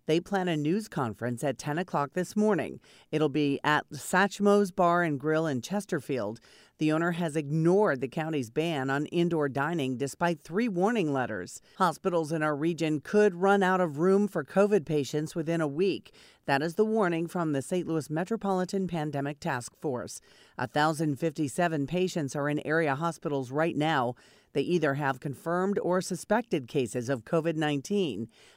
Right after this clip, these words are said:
That is the highest since the pandemic began. Hospitals in the Saint Louis region are currently seventy-nine percent full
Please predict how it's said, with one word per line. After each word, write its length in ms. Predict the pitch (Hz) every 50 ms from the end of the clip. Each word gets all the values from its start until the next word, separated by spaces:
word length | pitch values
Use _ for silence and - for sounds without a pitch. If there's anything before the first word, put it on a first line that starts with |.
| _ -
That 160 | 165 165 170
is 100 | 165 147
the 100 | 156 143
highest 680 | 135 - - 226 240 233 180 117 113 - - _ - -
since 280 | - 196 196 196 -
the 100 | - 214
pandemic 680 | 185 185 196 190 190 190 190 170 143 135 135 127 - -
began. 600 | 156 139 127 151 151 147 139 113 95 82 69 - _ _ _ - - - _ -
Hospitals 580 | - 147 143 - - 156 123 117 110 110 107
in 140 | 139 143 143
the 100 | 135 123
Saint 200 | - 165 160 120
Louis 300 | 117 147 139 131 - -
region 420 | 139 160 160 151 151 180 175 170 175
are 180 | 101 139 135
currently 420 | - - - 180 185 165 123 180 175
seventy-nine 920 | 156 - - 185 175 180 190 185 170 160 151 151 143 147 147 165 196 226 220
percent 480 | - 190 170 - - 190 170 151 139
full 420 | - - 196 208 190 131 98 117